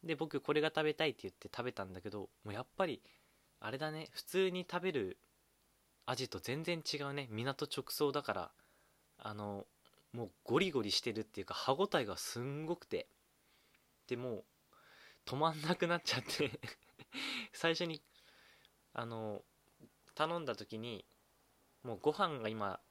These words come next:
炊いてる途中だからちょっと時間かかるね」って言って、結構予定がた-、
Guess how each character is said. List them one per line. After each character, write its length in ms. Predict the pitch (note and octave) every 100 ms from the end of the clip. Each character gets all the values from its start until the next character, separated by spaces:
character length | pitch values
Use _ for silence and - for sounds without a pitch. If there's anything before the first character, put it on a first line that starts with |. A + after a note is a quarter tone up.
| -
炊 160 | - E3
い 20 |
て 80 | E3+
る 100 | E3
途 140 | E3
中 160 | D3+ E3
だ 100 | D#3
か 120 | -
ら 80 | G#2+
ち 80 | -
ょ 40 |
っ 40 | F3+
と 100 | B2
時 160 | B2
間 160 | D3+ D#3
か 140 | -
か 80 | E3+
る 80 | D#3+
ね」 220 | B2+ A#2+
っ 20 |
て 160 | - G#2
言 60 | G2
っ 20 |
て、 420 | _ - A#2 F#2+ - _ _ _ _ _ _ -
結 140 | G3
構 80 | B2
予 120 | A#2+
定 220 | - F3+
が 120 | E3+
た-、 140 | F3